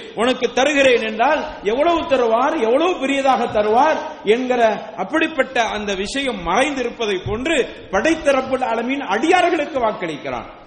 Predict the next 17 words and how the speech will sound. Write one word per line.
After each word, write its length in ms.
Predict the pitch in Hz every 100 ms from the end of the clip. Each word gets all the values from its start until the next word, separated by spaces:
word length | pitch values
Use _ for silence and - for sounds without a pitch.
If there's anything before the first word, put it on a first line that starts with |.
| -
தந்தை 420 | 156 202 214 214
கூட 240 | 226 254
வாக்களித்து 640 | 254 196 214 240 240 - 262
மாறு 340 | 220 233 254
செய்யலாம், 460 | 208 226 202 185 151 - - -
வாக்களித்த 640 | 175 233 262 269 262 277
தந்தைக்கு 520 | 269 247 262 262 277
கொடுக்க 340 | 233 247 262 285
முடியாமல் 600 | 277 262 262 247 247 214 - -
அவர் 300 | 185 226 208 185
இழந்து 340 | 175 247 302 277
போகலாம். 460 | 240 233 233 208 143 - -
ஆனால் 460 | 170 226 269 330 277 - -
ரப்புல் 400 | 185 247 339 370
ஆலமீன் 420 | 330 302 294 269
அப்படி 300 | 247 214 226
அல்ல, 180 | 202 190